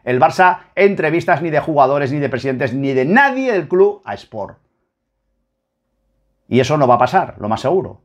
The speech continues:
El comunicado está bien, pero hay que ir más allá. A esta gente hay que dejarla ya de lado. A los tóxicos hay que dejarla, hay que dejarlos de lado. Que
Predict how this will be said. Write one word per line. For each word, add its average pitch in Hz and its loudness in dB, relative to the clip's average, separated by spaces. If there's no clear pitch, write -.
El 110 -8
comunicado 156 2
está 185 2
bien, 175 4
pero 135 -2
hay 143 -6
que 151 -8
ir 147 -8
más 143 -6
allá. 123 -2
A - -4
esta 170 -2
gente 190 -2
hay - 0
que 165 -2
dejarla 151 2
ya 143 4
de 127 4
lado. 110 0
A 127 -4
los 131 -4
tóxicos 214 0
hay 151 2
que 156 0
dejarla, 143 2
hay 143 0
que 156 -6
dejarlos 131 -2
de 113 -4
lado. 101 -4
Que - -4